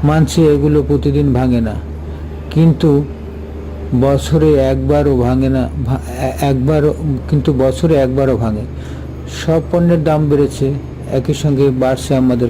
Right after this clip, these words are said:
খরচ। সেই অনুপাতে লাভ তো দূরে থাক, ঘর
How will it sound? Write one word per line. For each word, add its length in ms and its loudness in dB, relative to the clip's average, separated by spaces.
খরচ। 280 -2
সেই 320 2
অনুপাতে 440 2
লাভ 300 0
তো 100 2
দূরে 260 0
থাক, 260 -2
ঘর 160 2